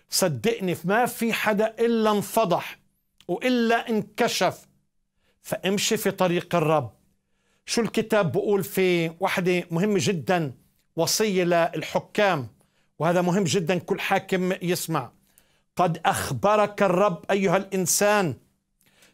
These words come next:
ما هو الصالح وماذا يطلب منك، فإنه لا يطلب سوى أن تعمل الحق وتحب الرحمة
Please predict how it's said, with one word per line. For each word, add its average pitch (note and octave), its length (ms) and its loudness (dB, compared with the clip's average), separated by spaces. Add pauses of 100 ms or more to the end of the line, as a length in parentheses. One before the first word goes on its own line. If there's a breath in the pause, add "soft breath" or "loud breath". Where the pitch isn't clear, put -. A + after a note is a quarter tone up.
(120)
ما F#3+ 260 2
هو G#3 500 2
الصالح - 800 0 (520)
وماذا F#3+ 560 2
يطلب G#3 720 0
منك، F#3 560 -2 (520)
فإنه G3+ 500 2
لا G3 160 4
يطلب A#3+ 580 0 (140)
سوى A#3+ 400 2
أن G3 420 -2
تعمل A#3+ 680 2
الحق - 560 -2 (1000 soft breath)
وتحب F#3 760 2 (160)
الرحمة E3+ 640 2